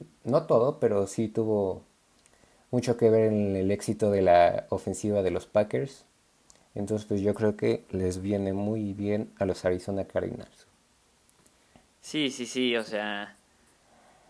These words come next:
Speaker 2: lideró creo que en touchdowns. A mi parecer sí es el mejor jugador de la liga porque tiene muy buen control de su cuerpo, siempre sabe cómo ajustarse al balón, corre,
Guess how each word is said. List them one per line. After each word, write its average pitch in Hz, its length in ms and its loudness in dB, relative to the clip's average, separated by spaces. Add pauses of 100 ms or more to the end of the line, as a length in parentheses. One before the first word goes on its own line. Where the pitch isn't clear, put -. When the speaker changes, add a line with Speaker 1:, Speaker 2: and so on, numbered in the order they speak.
(300)
Speaker 2:
lideró 123 500 4
creo 127 180 0
que 123 280 0
en 113 100 -4
touchdowns. 143 960 0 (160)
A 117 80 -2
mi 120 120 0
parecer 120 420 2
sí 127 100 -8
es 127 140 -4
el 127 80 -4
mejor 120 340 -4
jugador 117 400 -2
de 120 120 -4
la 107 100 -4
liga 120 340 -2
porque 107 480 -10 (460)
tiene 131 520 0 (140)
muy 135 320 -2
buen 131 480 2
control 123 420 2
de 120 120 0
su - 160 -14
cuerpo, 139 560 2
siempre 127 320 -6
sabe 120 320 -2
cómo 120 320 -6
ajustarse 117 880 -4 (420)
al 107 180 -4
balón, 131 540 -2 (540)
corre, 123 640 2